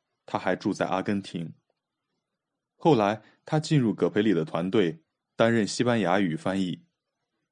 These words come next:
一九七零年，葛培理帮助他建立了自己的团队。他被认为是葛培理的继任者，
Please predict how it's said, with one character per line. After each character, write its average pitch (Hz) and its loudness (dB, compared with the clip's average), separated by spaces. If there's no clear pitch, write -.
一 113 -2
九 98 0
七 - -2
零 98 2
年， 80 -2
葛 123 0
培 113 2
理 107 4
帮 113 0
助 113 -2
他 98 -2
建 123 2
立 104 2
了 80 0
自 90 -6
己 - -12
的 - 0
团 82 -6
队。 82 -4
他 113 0
被 104 4
认 104 2
为 87 0
是 - -2
葛 87 0
培 104 0
理 104 0
的 87 -2
继 131 0
任 113 0
者， - -12